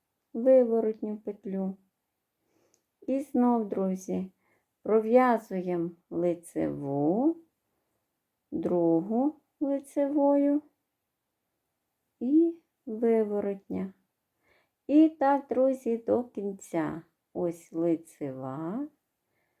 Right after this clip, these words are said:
знову лицева і виворотня. Ось в нас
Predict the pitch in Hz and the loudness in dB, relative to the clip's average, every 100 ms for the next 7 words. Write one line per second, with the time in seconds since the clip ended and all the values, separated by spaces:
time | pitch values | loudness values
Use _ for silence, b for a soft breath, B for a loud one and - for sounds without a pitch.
0 | _ _ _ _ _ _ _ _ _ _ | _ _ _ _ _ _ _ _ _ _
1 | _ _ _ _ _ - - _ 165 156 | _ _ _ _ _ -20 -20 _ -4 -4
2 | 143 147 160 170 185 - 226 254 277 294 | -4 -6 -4 -4 -6 -12 -10 -10 -6 -4
3 | 311 _ _ _ _ _ _ _ _ _ | -4 _ _ _ _ _ _ _ _ _
4 | _ 285 330 339 269 175 175 180 175 208 | _ -2 0 0 0 -2 -2 -2 -4 -6
5 | 170 175 175 _ 170 170 170 _ _ _ | -8 -8 -16 _ -6 -6 -8 _ _ _
6 | _ _ _ _ _ _ _ _ _ _ | _ _ _ _ _ _ _ _ _ _
7 | _ _ _ _ _ _ _ _ _ _ | _ _ _ _ _ _ _ _ _ _
8 | _ _ _ _ _ _ _ _ _ _ | _ _ _ _ _ _ _ _ _ _
9 | _ _ - 247 311 311 254 262 285 - | _ _ -2 2 4 2 -2 -2 -2 -6
10 | - | -20